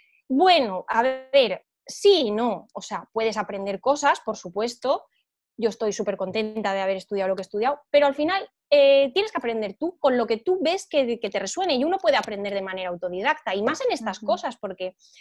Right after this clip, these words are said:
Speaker 1: estas cosas son muy de lo que llevas dentro. Entonces, eh, s-, s-, sí, está bien lo de aprender, por supuesto, nunca hay que dejar de aprender,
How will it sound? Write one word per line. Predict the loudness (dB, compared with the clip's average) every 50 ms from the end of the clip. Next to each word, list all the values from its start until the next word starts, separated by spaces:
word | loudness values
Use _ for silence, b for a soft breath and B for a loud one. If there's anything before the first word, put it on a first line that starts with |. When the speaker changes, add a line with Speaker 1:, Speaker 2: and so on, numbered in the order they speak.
| b b b b
Speaker 1:
estas | -8 -2 -2 -2 -2
cosas | -2 -4 -6 -4 -2
son | -2 0 0 0
muy | 0 0 0
de | 0
lo | -2 0
que | -2 -2
llevas | -2 -2 -4 -6 -8 -4
dentro. | -2 0 0 -2 -2 -4 -10 -12 _ b b b b b
Entonces, | -4 -2 -2 0 0 0 -2 -4 -4 _ _ _ _ _ _ _ 0
eh, | 2 2 4 4 2 2 0 0 -2
s-, | -2 -6 -10 -16 _ _ _ _
s-, | _ -20 -20 -20 _ _ _ _ _ -20 -20 -20 _
sí, | -8 -4 0 2 2
está | 0 2 0 0 0
bien | 2 0 0 2 2 2 2 2 2
lo | 2 2
de | 2 0
aprender, | 0 -2 -4 -4 -2 -2 0 0 2 2
por | 0 0
supuesto, | 0 -2 -4 -4 -2 -2 -2
nunca | 0 2 2 2
hay | 2
que | 2 2
dejar | 2 0 0 2
de | 2 2
aprender, | 2 2 2 2 2 2 2 0 -2